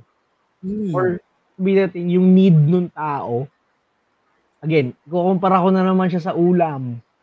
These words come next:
Speaker 2: sa pagkain.
Speaker 1: Hmm.
Speaker 2: Diba? Ganun siya eh. I mean, gan-, ah, yung ganun, yung ganun ako, may ganun akong thinking eh.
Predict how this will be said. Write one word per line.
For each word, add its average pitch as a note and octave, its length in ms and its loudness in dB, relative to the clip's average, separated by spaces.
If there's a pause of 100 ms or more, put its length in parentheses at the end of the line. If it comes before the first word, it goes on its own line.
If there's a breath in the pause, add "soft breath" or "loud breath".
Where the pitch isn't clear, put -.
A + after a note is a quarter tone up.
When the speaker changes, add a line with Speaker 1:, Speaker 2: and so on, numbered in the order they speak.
(260)
Speaker 2:
sa D#3+ 80 -20
pagkain. D#3 960 -4
Speaker 1:
Hmm. - 120 -20 (320)
Speaker 2:
Diba? C#3 160 -20
Ganun B3 320 -2
siya E3+ 220 -10
eh. C3+ 240 -4
I E3 40 -8
mean, F#3+ 300 -4
gan-, G3+ 300 -2 (160)
ah, F#3 180 -16
yung A3 320 -2
ganun, F#3 300 2
yung G#3+ 100 -2
ganun A3+ 240 -2
ako, G#3 140 -8
may A#3 160 -4
ganun A#3+ 180 -4
akong A3+ 240 -8
thinking F#3 480 -10
eh. B2+ 140 -10